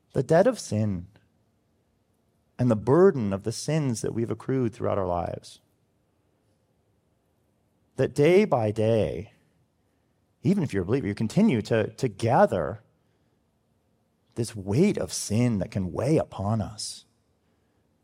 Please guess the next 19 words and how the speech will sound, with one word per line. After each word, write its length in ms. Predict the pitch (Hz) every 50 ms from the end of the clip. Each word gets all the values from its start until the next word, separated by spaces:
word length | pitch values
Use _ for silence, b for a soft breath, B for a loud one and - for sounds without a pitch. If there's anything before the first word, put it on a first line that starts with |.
| _
and 180 | - 113 107 101
crush 480 | - - - 120 151 190 202 - - -
us 520 | - - - - - - - - - _ _ _ _ _ _ _ _ _ _ _ _ _ _ _ _ _ _ _ _ _ _ _ _ _ _ _ _ _ _ _ _ _ _ _ -
with 240 | 110 113 107 - -
guilt 440 | - 143 165 170 160 135 113 -
and 260 | - - 107 101 101 -
judgment 640 | - 123 127 147 160 143 139 - 127 104 101 -
and 200 | 104 95 95 95
wrath, 640 | 107 110 131 139 139 123 104 101 - - - - - _ _ _ _ _ _ _ _ _ _ _ _ _ _ _ _ _ _ _ _ _ _ _ _ _
which 200 | - 160 156 -
isn't 200 | 214 202 240 262
just 260 | - 185 156 - -
a, 340 | 139 120 113 107 95 - - _ _ _ _ _ _ _ _ _ _ _ _ _ _ _ _ _ _ _ _ _ _ _ _ _ _ _ _ _ _ _ _ _ _ _ -
a 80 | - 120
mind 400 | 120 123 127 147 175 185 190 156
game, 220 | 123 120 104 107
it 80 | 98 123
is 140 | 135 113 123
real. 680 | 139 160 185 202 220 220 226 185 123 104 - 110 -